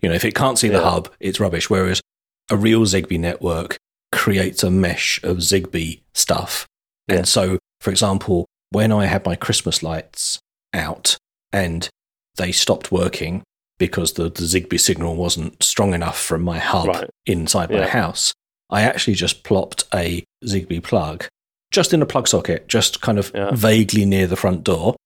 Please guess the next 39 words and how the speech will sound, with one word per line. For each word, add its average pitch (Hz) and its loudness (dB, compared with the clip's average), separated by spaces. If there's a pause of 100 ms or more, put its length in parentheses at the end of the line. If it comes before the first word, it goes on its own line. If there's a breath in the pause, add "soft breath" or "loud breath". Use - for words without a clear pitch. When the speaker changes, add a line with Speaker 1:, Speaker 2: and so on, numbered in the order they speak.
(120)
Speaker 1:
Didn't 233 2
even 190 4
have 139 2
it 135 0
plugged 123 2
into 98 4
anything. 80 -4 (140)
And 104 2
its 117 2
sole 113 4
job 82 2
was 85 -6
to - -6
repeat 92 -2
the 98 -6
signal 90 0 (520)
to 139 2
Speaker 2:
Yeah. - 0
Speaker 1:
be 101 0
strong 117 4
enough 85 -4
for - -2
the 90 0
things 90 0
that 107 0
were - -4
Speaker 2:
Right, 95 2
Speaker 1:
outside 95 4
Speaker 2:
so 110 2
Speaker 1:
to 107 2
work. 85 0
Speaker 2:
all 147 6
across 143 0
the 127 0
house, 107 -4
Hue 120 -2
is 98 -2
perfectly 90 0
fine. - -4